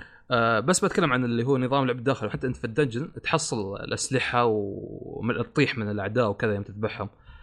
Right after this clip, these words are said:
آه، الأسلحة هذه يكون الدرابيلتي مالها صغير، جدًا صغير. مو بنفس يوم تصنع سلاح يعطيك، آه، درابيلتي كامل.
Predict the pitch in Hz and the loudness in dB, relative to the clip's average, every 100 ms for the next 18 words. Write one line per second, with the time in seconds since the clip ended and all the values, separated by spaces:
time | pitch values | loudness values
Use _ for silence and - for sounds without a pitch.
0 | - _ - 101 104 104 104 107 117 - | -20 _ 0 2 2 0 2 2 2 4
1 | 156 135 147 139 123 110 - - - 151 | 2 4 2 2 -2 -4 -8 -12 -4 -2
2 | 123 104 98 107 117 131 135 113 117 107 | 0 -2 -4 0 2 2 -2 -2 -2 -2
3 | 95 104 104 107 - 101 113 98 95 87 | -8 -10 -6 -6 -6 -6 -4 -4 -4 -10
4 | _ _ - 131 127 - 107 104 - 95 | _ _ 0 4 2 0 -6 -6 -8 -8
5 | - 98 - - - - 90 82 - - | -8 -10 -10 -12 -14 -12 -10 -10 -10 -8
6 | 110 110 110 - 98 | -2 0 0 -2 -4